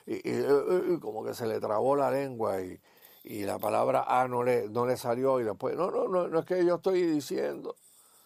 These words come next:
¿eh? Porque como que de momento un golpe de realidad la, la azotó. Pero ese tipo de comentario, ese tipo de expresión, al igual que muchos otros que se usan en las redes sociales,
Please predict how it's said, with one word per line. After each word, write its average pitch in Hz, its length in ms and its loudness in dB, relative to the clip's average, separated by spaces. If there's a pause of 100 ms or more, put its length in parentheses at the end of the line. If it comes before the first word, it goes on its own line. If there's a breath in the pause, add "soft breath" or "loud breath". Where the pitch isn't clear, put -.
(160)
¿eh? 170 200 -4 (400)
Porque 104 600 -8
como 104 240 -4
que 107 80 0
de 107 140 2
momento 131 520 0
un 120 200 -4
golpe 131 380 0
de 120 180 2
realidad 113 520 -2
la, 107 280 -2 (680 loud breath)
la 117 160 0
azotó. 104 440 -2 (140)
Pero 135 220 4
ese 160 220 2
tipo 156 760 0 (920)
de 135 260 2
comentario, 135 720 2
ese 123 220 -2
tipo 139 320 0
de 139 80 4
expresión, 135 720 -2 (720)
al 131 140 2
igual 135 260 2
que 147 140 2
muchos 135 560 0 (600)
otros 151 420 2
que 131 140 -4
se 117 180 0
usan 135 380 -2
en 120 100 -4
las 104 160 0
redes 123 240 -2
sociales, 127 680 -2